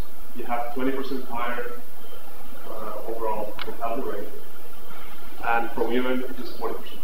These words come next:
So sitting down, probably kills you. Uh, <laughs> so in that sense, it's good to keep mobile in office environment. Um, another aspect, of course, is that the office is,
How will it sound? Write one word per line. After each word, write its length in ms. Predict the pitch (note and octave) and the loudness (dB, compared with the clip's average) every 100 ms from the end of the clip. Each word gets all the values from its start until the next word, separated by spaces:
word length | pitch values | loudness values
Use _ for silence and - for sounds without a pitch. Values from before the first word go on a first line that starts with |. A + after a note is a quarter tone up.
| - - - - - - - - - - - - - - - | 0 2 2 2 2 2 2 2 2 2 0 2 0 0 0
So 320 | C3+ G#2 G#2 | 0 0 0
sitting 200 | C3 C3+ | 0 0
down, 560 | C3+ C3 B2+ B2+ B2+ A#2+ | 0 0 0 0 0 0
probably 240 | A#2 A2 G#2 | 0 0 0
kills 240 | - - | 0 0
you. 80 | - - - - - - - - - - A2+ | 0 0 0 0 0 0 0 0 0 0 0
Uh, 380 | A2+ - E3 | 0 0 0
<laughs> 40 | C3 | 0
so 160 | B2 | 0
in 60 | A#2 | 2
that 280 | C#3 E3 - | 2 2 2
sense, 200 | F#3+ F3+ | 0 0
it's 180 | E3 D#3+ | 0 0
good 140 | D3 | 0
to 80 | C3+ | 0
keep 140 | - | 0
mobile 420 | A#3 C#3+ C3+ G#2+ | 0 0 0 0
in 60 | C#3 | 0
office 340 | - - A#2+ | 0 0 0
environment. 380 | G#2+ G#2+ - - - - - - - - - - - - - | 0 0 0 0 0 0 0 0 0 0 0 0 0 0 2
Um, 460 | A2 A2 G#2+ A2 - A#2+ | 2 0 0 0 0 0
another 320 | C#3 D#3 D#3 | 0 2 2
aspect, 320 | C#3+ C#3+ C3+ | 2 0 0
of 120 | B2+ | 0
course, 280 | - B2 A#2+ | 0 0 0
is 80 | - | 0
that 360 | B2+ A#2+ A#2+ A#2+ | 0 0 -2 -2
the 60 | |
office 340 | C#3 E3 B2 - | 0 0 0 0
is, 160 | - | 0